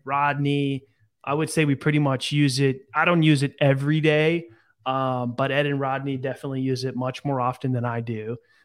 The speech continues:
So it's a huge part of driving pipeline for us is using the phone.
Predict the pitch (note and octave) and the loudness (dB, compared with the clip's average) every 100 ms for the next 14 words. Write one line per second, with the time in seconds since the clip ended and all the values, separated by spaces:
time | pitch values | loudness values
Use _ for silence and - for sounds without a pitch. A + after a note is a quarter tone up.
0 | _ - D3 D3+ D#3 - - E3+ D#3 - | _ 0 2 2 -2 -2 2 4 4 0
1 | - D3 C#3+ B2 C3 B2 B2+ B2+ - A#2+ | 0 2 2 2 2 2 0 -2 -4 -8
2 | - A2+ A2 A#2+ A2+ A2+ A2+ A#2 C#3+ C3+ | -6 -8 -8 -8 -8 -6 -4 2 4 4
3 | C3 A#2 - G#2 - | 2 0 -6 -12 -14